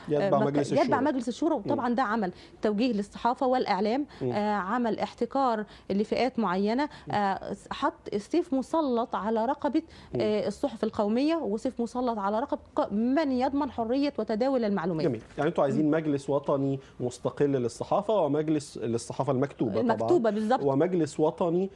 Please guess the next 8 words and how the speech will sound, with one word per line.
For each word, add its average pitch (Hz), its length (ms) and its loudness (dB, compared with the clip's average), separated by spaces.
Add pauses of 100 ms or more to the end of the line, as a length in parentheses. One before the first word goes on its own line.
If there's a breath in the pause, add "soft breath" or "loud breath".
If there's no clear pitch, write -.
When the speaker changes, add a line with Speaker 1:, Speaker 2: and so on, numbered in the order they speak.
(120)
Speaker 1:
للمرئيات 139 1040 2
والسمعيات. 208 320 2
Speaker 2:
وعلى 214 180 0
فكرة - 120 -4
Speaker 1:
آه. 120 100 2
Speaker 2:
الصحافة 269 360 -2
المكتوبة 262 540 2 (280 loud breath)
والإلكترونية 285 840 0